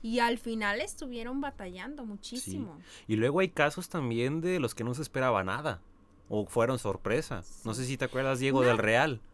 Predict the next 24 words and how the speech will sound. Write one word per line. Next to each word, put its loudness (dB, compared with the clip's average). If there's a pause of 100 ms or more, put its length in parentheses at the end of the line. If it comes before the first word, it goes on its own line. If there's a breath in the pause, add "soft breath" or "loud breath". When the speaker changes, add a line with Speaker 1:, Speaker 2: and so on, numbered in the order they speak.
(360 soft breath)
Speaker 1:
Sí, -8
Speaker 2:
de 2
Speaker 1:
y 4
Speaker 2:
lanzador 4
Speaker 1:
un 2
Speaker 2:
de 2
martillo, 0
que -6
quedó -2
en -4
quinto -6
o -8
sexto -8
lugar -2
a -2
nivel -4
mundial -4
en -8
juegos, 0
en -4
sus -10
primeros -4
Juegos 2
Olímpicos, -6